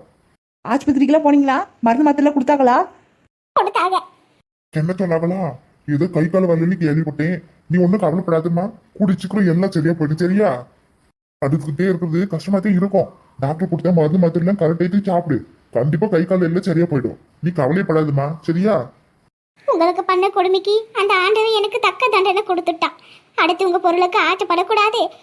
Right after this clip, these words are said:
Speaker 2: அதையும் மீறி ஆசைப்பட்டோம்னா இப்படிதான் லாரியில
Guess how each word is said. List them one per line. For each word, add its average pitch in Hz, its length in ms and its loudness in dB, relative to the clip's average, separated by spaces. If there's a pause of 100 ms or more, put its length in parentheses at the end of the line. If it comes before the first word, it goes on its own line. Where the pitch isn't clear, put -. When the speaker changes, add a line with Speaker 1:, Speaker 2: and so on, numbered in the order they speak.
(200)
Speaker 2:
அதையும் 427 340 2
மீறி 403 160 2
ஆசைப்பட்டோம்னா 381 600 0 (300)
இப்படிதான் 381 440 -2 (240)
லாரியில 359 420 2